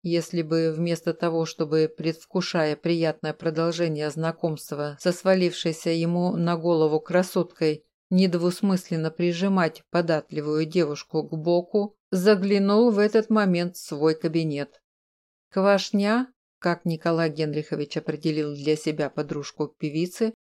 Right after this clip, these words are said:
преобразилась в свою прямую противоположность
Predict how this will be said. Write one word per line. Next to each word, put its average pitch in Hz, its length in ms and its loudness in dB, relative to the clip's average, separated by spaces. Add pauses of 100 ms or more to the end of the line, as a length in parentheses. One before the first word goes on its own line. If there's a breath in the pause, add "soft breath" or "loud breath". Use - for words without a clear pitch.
(360)
преобразилась 190 800 2
в - 200 -16
свою 175 520 0
прямую 170 460 -2
противоположность 160 1120 -2